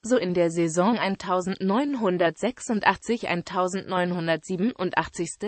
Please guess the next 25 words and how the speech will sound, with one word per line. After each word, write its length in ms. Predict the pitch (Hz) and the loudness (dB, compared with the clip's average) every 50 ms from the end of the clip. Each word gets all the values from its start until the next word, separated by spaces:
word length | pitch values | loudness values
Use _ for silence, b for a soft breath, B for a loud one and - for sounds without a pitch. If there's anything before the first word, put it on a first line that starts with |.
| 233 - | -4 -2
als 220 | - 247 233 - - | -2 -4 -6 -4 -2
man 160 | 196 190 185 | -2 -2 -2
es 200 | - 208 - - | -2 -4 -6 -4
bis 220 | - 175 160 - | -4 -4 -4 -4
ins 220 | - - 196 185 - | -4 -4 -4 -2 0
Sechzehntelfinale 1200 | 208 226 277 - - - - 285 277 - 196 165 156 - - 175 170 160 147 147 156 170 196 | 0 0 0 -2 -4 -4 -2 -2 0 0 0 0 0 -2 -4 -4 -2 0 2 2 2 0 0
des 160 | 180 170 156 - - | 0 -2 -2 -2 -2
Ö 60 | 180 | 0
F 200 | 165 - - - | 0 0 -2 -4
B 180 | - 175 196 165 | 0 0 0 0
Cups 380 | - - 220 269 - - - - | 2 0 -2 -2 -2 -6 -4 0
schaffte 500 | - 277 320 - - - 285 294 277 - | 2 2 2 0 0 0 0 0 0 0
und 200 | - 202 190 - | 0 -2 -2 -2
vorher 400 | - - 233 254 262 240 220 185 | 2 4 4 4 4 2 0 0
den 260 | 190 185 185 185 170 | 0 0 0 0 4
Wiener 300 | 214 254 294 311 311 311 | 4 4 6 4 2 0
Sportclub 680 | - - - 208 175 165 - - - - 220 269 - | -2 -2 2 4 4 4 2 -2 0 2 2 2 2
mit 200 | - 214 - - | 0 -2 0 2
eins 280 | - 196 262 294 - - | 2 2 2 0 -4 -8
zu 160 | - - 214 | -4 -2 0
null 300 | 185 180 175 180 190 202 - | 2 4 4 6 6 4 4
eliminierte. 920 | - 190 185 170 175 202 220 240 254 262 269 - - - 156 135 120 - _ _ _ _ _ _ _ | 0 0 0 0 2 2 4 4 6 6 4 2 0 -2 -4 -4 -4 -6 _ _ _ _ _ _ _
Eine 280 | - 233 233 233 233 220 | 2 2 4 4 4 4
Saison 500 | 185 196 190 185 165 180 185 190 226 285 | 4 4 4 4 4 2 2 2 0 -2
später, 600 | - - - 214 175 165 - - 180 170 202 | -4 -4 0 2 2 2 2 2 2 2 2